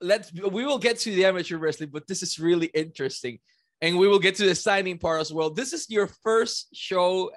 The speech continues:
as a fan, uh, slash as a wrestler as well. Your first live in-person show, but you're signed with the biggest company in the world while seeing it. Like,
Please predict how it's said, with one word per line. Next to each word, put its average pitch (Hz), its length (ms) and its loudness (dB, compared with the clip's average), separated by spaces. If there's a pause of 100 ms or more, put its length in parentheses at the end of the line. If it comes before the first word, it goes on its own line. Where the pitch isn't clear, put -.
as 170 480 -6
a 165 120 -4
fan, 175 520 -2
uh, 147 220 -2 (220)
slash 160 480 -2 (280)
as 156 240 0
a 156 80 -2
wrestler 160 460 0
as 143 220 -6
well. 143 400 -4 (640)
Your 175 180 2
first 208 380 0 (180)
live 185 320 -2
in-person 180 440 -4
show, 185 520 0 (340)
but 190 180 -2
you're 208 180 -2
signed 196 500 0
with 175 140 -6
the 170 60 -4 (120)
biggest 185 400 0
company 175 520 -6 (140)
in 165 100 -8
the 160 120 0
world 160 500 4
while 151 540 0 (380)
seeing 254 480 -4
it. 147 160 -2
Like, 151 260 0